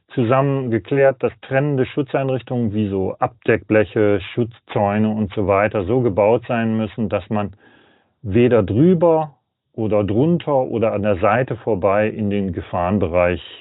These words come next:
greifen oder gar sich reinquetschen können kann. Wenn da Öffnungen drin sind, dann müssen die das Hindurchgreifen verhindern.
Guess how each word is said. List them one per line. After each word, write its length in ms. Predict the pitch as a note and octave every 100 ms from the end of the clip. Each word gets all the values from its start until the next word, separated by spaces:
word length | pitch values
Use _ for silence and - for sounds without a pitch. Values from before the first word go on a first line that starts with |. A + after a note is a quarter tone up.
| - _ -
greifen 560 | G#2 F2+ F#2 A2+ A#2 G#2
oder 260 | F#2+ F#2
gar 380 | E2 F2+ F2 E2 F2+ _ _ _ A2+ G#2
sich 180 | F#2+ G2
reinquetschen 760 | F#2 G#2+ F#2 G#2 G2 - A2+
können 380 | F#2+ F2+ E2 E2
kann. 360 | - E2 D#2 - _ _ - - - _ _ _ E4+
Wenn 520 | A2 A2 F#2 G#2+ C#3
da 120 | C#3
Öffnungen 580 | A#2 D#3 - F3+ F3+ F3+
drin 320 | D#3 E3+ F3 -
sind, 300 | E3 E3 D#3 - _ _ _ _ -
dann 360 | A2+ A2+ A2+ -
müssen 320 | A#2 B2 B2+
die 80 | A2+
das 160 | A2+ -
Hindurchgreifen 920 | A2+ G2 C#3 D#3+ - C3 C3+ C3 B2+
verhindern. 800 | - A#2+ A#2+ B2 A#2+ A#2 A#2+ A#2